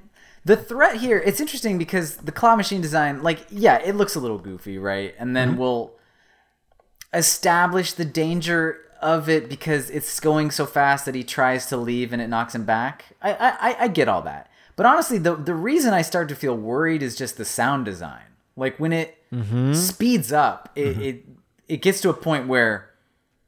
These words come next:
Speaker 1: visually, I don't see it becoming any more dangerous, but it sounds way more dangerous.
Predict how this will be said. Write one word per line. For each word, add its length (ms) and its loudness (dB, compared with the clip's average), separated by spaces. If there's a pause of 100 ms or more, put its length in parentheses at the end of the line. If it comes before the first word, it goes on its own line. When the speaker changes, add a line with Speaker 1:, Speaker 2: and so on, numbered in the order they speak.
(100)
Speaker 1:
visually, 560 4
I 140 6
don't 160 -2
see 240 0
it 160 0
becoming 400 -2
any 100 -4
more 180 -4
dangerous, 480 -6
but 160 -4
it 120 -4
sounds 840 0
way 160 -12
more 200 -16
dangerous. 680 -20